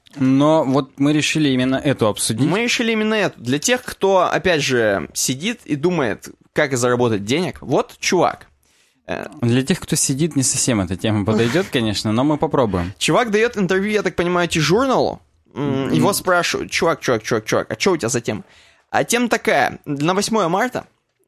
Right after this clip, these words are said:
Speaker 2: м, "Миллион алых роз на час" называется статья.
Speaker 1: Так.
Speaker 2: Пацан. В преддверии восьмого марта в Инстаграме и ВКонтакте появились сервисы арен-, по аренде букетов для девушек, желающих сделать праздничные фотографии.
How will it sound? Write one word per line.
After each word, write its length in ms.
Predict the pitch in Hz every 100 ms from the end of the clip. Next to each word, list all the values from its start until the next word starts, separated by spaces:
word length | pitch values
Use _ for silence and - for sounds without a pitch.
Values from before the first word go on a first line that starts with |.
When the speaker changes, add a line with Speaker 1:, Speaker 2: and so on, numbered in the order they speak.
| -
Speaker 2:
м, 480 | 135 131 127 123 143
"Миллион 280 | 175 240 -
алых 280 | 247 226 -
роз 380 | 180 135 - -
на 120 | 123
час" 380 | - - - -
называется 600 | 107 - 60 53 - -
статья. 440 | - 107 107 160 - _ _ _ _ _ _ - _ _ _ -
Speaker 1:
Так. 300 | 120 113 123 _ _ _ _ _ _ _ _
Speaker 2:
Пацан. 480 | 226 226 - 123 160 _ _ _ _ _ _ _ _
В 20 |
преддверии 340 | 185 185 233 220
восьмого 360 | 156 - 175
марта 340 | 139 113 120 131
в 120 | 151
Инстаграме 480 | 165 - 170 208 175
и 40 |
ВКонтакте 580 | - 120 117 110 - 190 - _ _ _ _ _
появились 480 | - 156 165 254 262
сервисы 560 | - 262 185 107 - - _ _ _ _ _ _ -
арен-, 480 | 143 180 220 -
по 140 | - 160
аренде 300 | 175 208 175
букетов 440 | 143 143 175 185 -
для 200 | 123 127
девушек, 560 | 117 143 165 160 151 131
желающих 540 | 143 127 131 131 131
сделать 320 | - 127 123
праздничные 560 | - 120 117 120 - 117
фотографии. 640 | 113 135 175 220 180 -